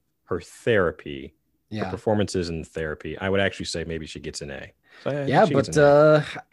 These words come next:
Speaker 2: at the dinner table, though, man,
Speaker 1: Yeah, I know.
Speaker 2: she was getting awfully close to
Speaker 1: I
Speaker 2: some,
Speaker 1: know.
Speaker 2: uh, dual
Speaker 1: She,
Speaker 2: relationship
Speaker 1: she
Speaker 2: shit,
Speaker 1: was,
Speaker 2: right?
Speaker 1: and there's, like, some hipaa violations that are definitely
Speaker 2: Ooh.
Speaker 1: about to be breached.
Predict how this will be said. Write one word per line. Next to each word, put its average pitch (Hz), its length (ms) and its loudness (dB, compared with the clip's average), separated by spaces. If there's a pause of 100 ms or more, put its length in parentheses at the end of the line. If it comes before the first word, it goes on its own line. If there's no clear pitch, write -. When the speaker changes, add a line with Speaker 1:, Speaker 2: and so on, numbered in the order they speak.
(120)
Speaker 2:
at 123 180 -2
the 131 100 0
dinner 180 340 6
table, 156 440 4
though, 139 280 8
man, 139 460 4
Speaker 1:
Yeah, 170 360 -4
I 85 60 -6
know. 143 120 -8
Speaker 2:
she 143 260 2
was 143 140 2
getting 151 240 4
awfully 156 340 4
close 165 380 4
to 160 120 0
Speaker 1:
I - 80 2
Speaker 2:
some, 156 280 6
Speaker 1:
know. 147 300 6
Speaker 2:
uh, 147 40 4
dual 156 280 4
Speaker 1:
She, 151 60 4
Speaker 2:
relationship 151 680 4
Speaker 1:
she 131 240 2
Speaker 2:
shit, 131 80 4
Speaker 1:
was, 139 480 8
Speaker 2:
right? 110 100 2
Speaker 1:
and 107 120 4
there's, 113 200 4
like, 110 160 4
some 95 200 2
hipaa 92 340 0
violations 82 840 -2
that 82 160 0
are 80 80 0
definitely 80 880 -2
Speaker 2:
Ooh. 101 280 -14
Speaker 1:
about 82 380 -2
to 82 80 -6
be 80 140 -8
breached. 90 600 -2